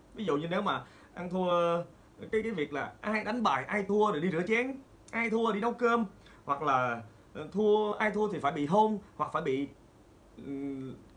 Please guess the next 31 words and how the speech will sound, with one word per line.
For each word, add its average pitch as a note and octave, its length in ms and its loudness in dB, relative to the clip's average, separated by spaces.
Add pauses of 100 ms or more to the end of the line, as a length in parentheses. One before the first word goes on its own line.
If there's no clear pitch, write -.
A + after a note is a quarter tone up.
(200)
lột D#3+ 240 2
quần D#3 100 0
áo, F#3+ 200 0
cởi D#3 140 -2
quần D#3+ 120 -2
áo F#3 180 2
đó. A#3+ 100 -2 (300)
Cái A#3 100 2
loại D3+ 160 0
này E3+ 100 0
tôi F3+ 120 -2
thấy G#3 220 -2
trên G3+ 120 0
mạng C#3+ 240 -6
nó F3 60 -6 (200)
cũng D#3+ 100 -8
có G3+ 60 -4
nhiều F3 160 -2
bạn C3+ 340 -2
tham D#3+ 140 -2
gia. D#3+ 120 0
Tuy F#3+ 220 -4
nhiên, F#3 200 0 (540)
cái G3+ 100 0
việc D#3+ 220 -2
mà D#3 140 2
đánh G3+ 340 0
bạc, C#3+ 280 0 (180)
ở - 60 -10
đây, F#3 200 -2
đây, E3+ 640 -2